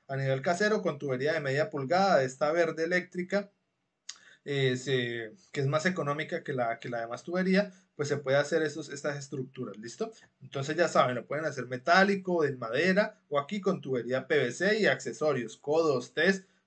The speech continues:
para, pues, unir como tal y dar esta forma en el caso de usar la tubería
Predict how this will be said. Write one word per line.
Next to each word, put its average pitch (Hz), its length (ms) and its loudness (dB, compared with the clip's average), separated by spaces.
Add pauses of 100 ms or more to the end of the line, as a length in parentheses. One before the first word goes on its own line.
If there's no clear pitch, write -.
para, 123 360 2
pues, - 220 -8
unir 123 300 -6
como 143 280 -6
tal 123 320 -2 (220)
y 147 140 -6
dar 131 280 4
esta 139 300 -4
forma 143 320 -4
en 147 60 -2
el 131 100 -6
caso 131 240 -10
de 135 80 -8
usar 143 320 -4
la 120 220 -4
tubería 117 480 -6